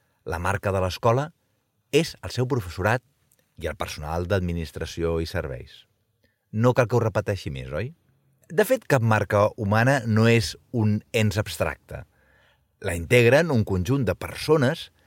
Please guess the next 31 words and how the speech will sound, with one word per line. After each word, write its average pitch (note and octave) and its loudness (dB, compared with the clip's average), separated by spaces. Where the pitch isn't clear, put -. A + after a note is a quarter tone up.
que A#2+ -2
actuen E3+ 0
d'acord B2 2
amb A2 2
uns G2+ 0
valors C#3 4
i A#2+ 0
una D3 4
cultura A2 2
que A#2 -4
comparteixen. E2 -6
Són A2 4
aquestes D3+ 0
actituds B2 -2
les A#2 0
que A2 -8
configuren A#2+ 2
la G#2+ 0
personalitat G2 0
de F2+ 2
la F2 0
marca. D#2+ -4
Per G#2 0
tant, C#3+ 2
cadascú F3 6
de D#3+ 6
nosaltres B2 4
ens C3+ 2
convertim B2 2
en B2+ 2
responsables A#2+ 0